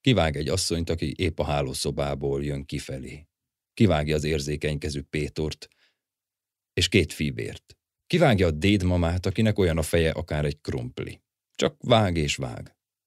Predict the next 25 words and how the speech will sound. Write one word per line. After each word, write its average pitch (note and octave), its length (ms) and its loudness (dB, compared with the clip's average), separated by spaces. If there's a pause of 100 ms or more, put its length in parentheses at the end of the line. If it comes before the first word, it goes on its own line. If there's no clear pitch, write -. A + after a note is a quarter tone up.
(140)
Kivágja D#2+ 400 4
anyámat, E2+ 440 0
aki F#2+ 160 0
rettenetes F2 600 0
fájdalmak C2+ 600 -4
között C2 260 -6
hozott C#2 320 -6
a C2+ 80 -2
világra. C2+ 520 -6 (420)
Kivágja C3 480 8
a F2+ 40 4
Skaftaklidon E2+ 960 2
lefelé C#2+ 420 0
ballagó C2+ 480 -2
apámat. B1+ 600 -8 (500)
Kivágja G#2+ 400 4
az G2+ 60 4
éppen A#2+ 320 2
egy E2+ 180 0 (100)
festőlétrát D2+ 680 0
felállító C#2 580 -2
nagyapámat, D#2+ 680 0 (500)
egyre F#2+ 240 4
gyorsabban C#2 640 -2
csattog. - 440 -8